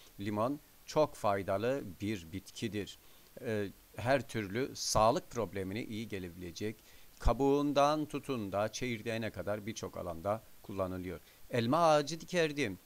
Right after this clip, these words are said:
Em-, elma da çok faydalı. Zeytin ağacı. Zeytin biliyorsunuz hem kutsal hem çok faydalı bir yiyecektir.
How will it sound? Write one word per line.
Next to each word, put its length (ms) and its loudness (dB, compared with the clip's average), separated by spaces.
Em-, 280 -6
elma 260 -2
da 80 -4
çok 200 -8
faydalı. 280 -4
Zeytin 400 -2
ağacı. 540 2
Zeytin 480 -6
biliyorsunuz 560 -4
hem 160 -6
kutsal 340 -6
hem 220 -6
çok 220 -10
faydalı 480 -2
bir 160 -8
yiyecektir. 680 0